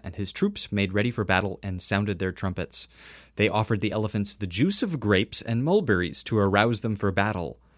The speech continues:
They distributed the animals among the phalanxes. With each elephant, they stationed a thousand men armed with coats of mail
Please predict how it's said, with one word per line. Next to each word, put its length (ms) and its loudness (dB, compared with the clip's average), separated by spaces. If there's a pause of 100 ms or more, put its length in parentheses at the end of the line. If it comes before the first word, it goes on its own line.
(300)
They 100 4
distributed 500 2
the 140 2
animals 380 2
among 360 2
the 80 0
phalanxes. 560 0
With 140 -10
each 200 -6
elephant, 480 -2 (380)
they 140 0
stationed 400 -2
a 40 -2
thousand 520 2
men 440 -2
armed 380 -2
with 180 -10
coats 240 -2
of 100 -4
mail 420 0